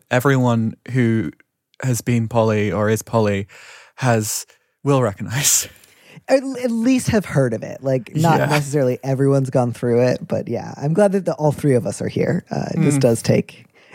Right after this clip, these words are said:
Speaker 2: it takes a village
Speaker 1: Mm.
Speaker 2: to answer these questions. The subject is polyamorous popularity contest.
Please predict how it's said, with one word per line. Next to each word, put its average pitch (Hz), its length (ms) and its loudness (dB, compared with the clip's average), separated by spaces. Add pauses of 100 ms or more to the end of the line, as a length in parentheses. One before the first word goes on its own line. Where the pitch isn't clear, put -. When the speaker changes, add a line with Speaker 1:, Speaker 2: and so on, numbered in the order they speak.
(100)
Speaker 2:
it 135 100 2
takes - 240 0
a 160 60 4
village 131 500 0 (420)
Speaker 1:
Mm. 165 260 0
Speaker 2:
to 123 100 4
answer 110 180 2
these - 160 0
questions. - 480 -6 (300)
The 175 80 -2
subject 214 360 2
is 180 440 0 (180)
polyamorous 135 800 0
popularity 185 600 2
contest. - 840 -10